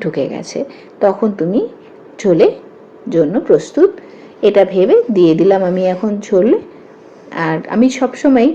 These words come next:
ঝোলে গরম জল দিই। খানিকটা গরম জল দিয়ে ঝোলটা যখন ভালো করে ফুটে উঠলো, এখন মাছগুলো এক এক করে এর মধ্যে অ্যাড করছি। মাছগুলোও খুব সুন্দর করে এর মধ্যে সেট করে দেওয়ার পর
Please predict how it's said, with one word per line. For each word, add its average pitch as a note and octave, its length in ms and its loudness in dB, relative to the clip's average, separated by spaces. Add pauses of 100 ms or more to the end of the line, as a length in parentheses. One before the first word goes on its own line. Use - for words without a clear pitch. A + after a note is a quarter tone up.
ঝোলে G3 260 2 (200)
গরম F3 220 8 (100)
জল D#3+ 240 -4
দিই। - 140 -8 (800)
খানিকটা A3 360 0 (100)
গরম F#3+ 200 4 (100)
জল G3 140 4 (140)
দিয়ে A#3 200 0 (180)
ঝোলটা F3+ 280 2 (100)
যখন F#3+ 180 -4 (140)
ভালো G3 240 2
করে A3+ 200 6
ফুটে A#3 300 -2
উঠলো, E4 220 2 (460)
এখন F3+ 200 0 (120)
মাছগুলো F3+ 500 -2 (180)
এক - 160 -12
এক - 160 -10
করে A3+ 220 4
এর E3 160 -2
মধ্যে E3+ 280 -2 (380)
অ্যাড C3 200 -4 (100)
করছি। - 340 -10 (600)
মাছগুলোও A3+ 520 2 (120)
খুব C#4+ 100 -2 (140)
সুন্দর A3+ 340 4 (120)
করে A3+ 180 4 (320)
এর F#3+ 160 0
মধ্যে F#3 220 -4 (100)
সেট F#3 160 -2 (100)
করে G3+ 220 2
দেওয়ার F#3+ 300 0
পর A#3 100 2